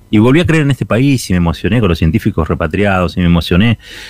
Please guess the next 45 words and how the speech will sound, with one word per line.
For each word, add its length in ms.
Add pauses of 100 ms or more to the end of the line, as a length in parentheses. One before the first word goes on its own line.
(140)
con 160
el 80
mayor, 720
este, 460
proyecto 400
de 40
obra 100
pública 300
que 40
había 160
tenido 160
la 80
Argentina. 680 (460)
Y 60
me 60
emocioné 520
con 160
cada 280
vez 300
que 200
el, 180
el 100
Estado, 480
lo, 180
el, 300 (240)
el, 140
reivindicaba 840
a 60
las 120
madres 420
y 40
a 40
las 100
abuelas 220
de 80
Plaza 180
de 60
Mayo. 440 (880)
La 80
verdad 140
que 80
tuvimos 340
un 80
tiempo, 640 (1800)
eh, 160